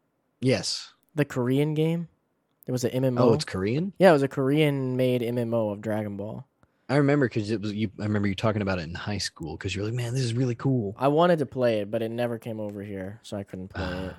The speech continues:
Speaker 1: <sighs>
Speaker 2: Maybe
Speaker 1: That's a
Speaker 2: today,
Speaker 1: bummer.
Speaker 2: like, with V P Ns and things, I would have found a way to do it.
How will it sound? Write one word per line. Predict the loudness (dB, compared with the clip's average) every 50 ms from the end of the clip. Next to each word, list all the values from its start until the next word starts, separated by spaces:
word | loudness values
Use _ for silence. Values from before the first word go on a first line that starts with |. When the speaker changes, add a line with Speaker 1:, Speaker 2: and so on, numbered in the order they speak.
| -18
Speaker 1:
<sighs> | -20 _ _ -2
Speaker 2:
Maybe | 0 2 2 2 0 -4 -2 2
Speaker 1:
That's | 2 4
a | 4
Speaker 2:
today, |
Speaker 1:
bummer. | 4 4 2 0 -2
Speaker 2:
like, | -4 -4 -4
with | -4 -6 -4
V | -6 -6 -6
P | -4 -6 -4 -4 -4
Ns | -4 -4
and | -6 -6 -4
things, | -4 -4 -4 -4 -2
I | -2 -2
would | 0 -2
have | -2 -4
found | -6 -6 -4 -4
a | -2
way | -2 -2
to | -4 -4
do | -4 -4 -4 -4
it. | -4 -6 -6 -8